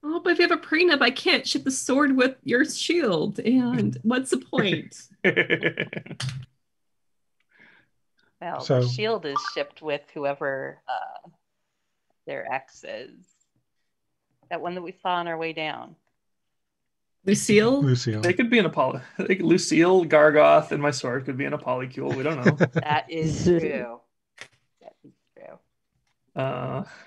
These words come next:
Speaker 2: <laughs> but yeah, I think, uh, Alsay seems kind of preoccupied with that, but he is glad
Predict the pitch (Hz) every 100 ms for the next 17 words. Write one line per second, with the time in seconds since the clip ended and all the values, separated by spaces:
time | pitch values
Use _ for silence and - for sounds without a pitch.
0 | _ 160 131 - - _ _ _ 202 208
1 | - _ _ _ - 147 143 151 147 139
2 | 175 160 151 147 147 143 156 170 160 151
3 | 143 135 - 143 131 131 135 139 131 131
4 | 131 131 131 - 123 - 135 127 131 131
5 | 123 120 123 131 131 131 139